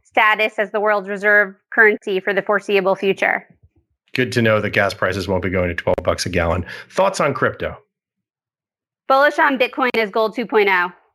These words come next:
Speaker 2: Uh, thoughts on gold one point oh?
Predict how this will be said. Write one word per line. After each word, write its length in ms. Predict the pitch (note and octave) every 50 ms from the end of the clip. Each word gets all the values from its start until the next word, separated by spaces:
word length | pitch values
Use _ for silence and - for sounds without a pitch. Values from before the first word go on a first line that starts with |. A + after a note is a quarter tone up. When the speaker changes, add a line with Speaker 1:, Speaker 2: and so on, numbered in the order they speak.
| _ _ _ _ _ _ _ _ _ _ _ _ _ _ _ _ _ _ _ _ _ -
Speaker 2:
Uh, 300 | - A#2+ A#2 A2+ A2 -
thoughts 260 | - C3 B2 A#2+ -
on 120 | B2 A#2+
gold 280 | G#2+ B2+ B2+ B2+ A2+ G#2+
one 180 | B2+ C#3 D3+
point 240 | C#3 - A#2 A2 F2+
oh? 220 | F2+ D#2+ - -